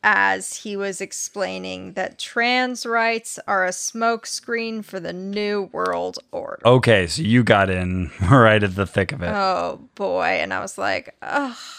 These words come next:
Speaker 1: well, here I am again.
Speaker 2: Yeah.
Speaker 1: Watching the Red Pill Expo."
Speaker 2: Do, do you want me to bring you up to that point?
Speaker 1: Do I?
Speaker 2: <laughs> Yeah.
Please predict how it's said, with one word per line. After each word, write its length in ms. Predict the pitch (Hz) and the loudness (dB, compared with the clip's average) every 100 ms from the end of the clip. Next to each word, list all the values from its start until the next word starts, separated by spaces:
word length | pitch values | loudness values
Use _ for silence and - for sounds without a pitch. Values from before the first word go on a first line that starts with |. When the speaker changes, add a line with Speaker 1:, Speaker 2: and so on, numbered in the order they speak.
| - - - | -20 -20 -10
Speaker 1:
well, 400 | 202 254 269 269 | -2 0 0 -2
here 300 | 226 208 226 | -4 -2 2
I 160 | 240 | 4
am 260 | 254 262 233 | 4 2 0
again. 640 | 190 190 185 185 185 196 - | -2 0 -2 -2 -6 -10 -2
Speaker 2:
Yeah. 640 | 107 113 120 113 98 92 | 2 6 6 6 4 4
Speaker 1:
Watching 440 | 98 208 - 226 | 2 2 0 -4
the 80 | 226 | -4
Red 320 | 226 220 202 | 0 0 -2
Pill 280 | - 240 196 | -4 -2 -2
Expo." 500 | 165 - - - 113 | -4 -6 -10 -6 0
Speaker 2:
Do, 120 | 117 127 | 2 4
do 80 | 107 | 4
you 100 | 117 | 6
want 160 | 110 113 | 6 6
me 40 | 110 | 4
to 60 | |
bring 220 | 98 110 | 6 6
you 120 | 110 107 | 6 6
up 100 | 101 | 4
to 80 | 107 | 2
that 220 | 101 - | 2 4
point? 340 | 113 120 156 - - - | 4 4 2 -4 -16 -4
Speaker 1:
Do 320 | 285 302 294 | 2 4 6
I? 580 | 294 285 277 277 277 254 | 6 6 6 6 4 2
Speaker 2:
<laughs> 100 | - - - - | 0 0 2 4
Yeah. 340 | 190 190 | 4 4